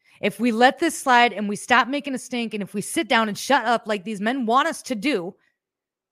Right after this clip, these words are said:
that's what's gonna happen. And this isn't just a, a woman and a daughter's problem. I've got boys.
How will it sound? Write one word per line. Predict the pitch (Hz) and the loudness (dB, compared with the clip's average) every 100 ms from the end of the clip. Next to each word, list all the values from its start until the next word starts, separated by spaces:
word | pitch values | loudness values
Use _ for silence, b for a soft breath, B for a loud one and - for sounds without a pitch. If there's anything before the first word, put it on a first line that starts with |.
| _ _ _ _ _ | _ _ _ _ _
that's | 196 233 - | 0 0 -2
what's | 233 - | -8 -6
gonna | 226 185 | -8 -6
happen. | 190 170 151 139 _ _ _ b b b | -6 -8 -12 -20 _ _ _ b b b
And | 240 | -2
this | 302 359 | 0 0
isn't | 330 349 | -2 -2
just | 285 302 277 | -4 -6 -6
a, | 226 226 | -2 -2
a | |
woman | 214 262 277 269 | 0 0 0 -2
and | 233 | -4
a | 220 | -4
daughter's | 196 208 214 190 | -2 -2 -2 -8
problem. | - 180 147 151 _ _ _ _ _ _ _ - | -10 -10 -10 -18 _ _ _ _ _ _ _ -6
I've | 202 | 0
got | 277 196 | 0 0
boys. | 202 208 180 143 - - | -4 -4 -4 -8 -16 -20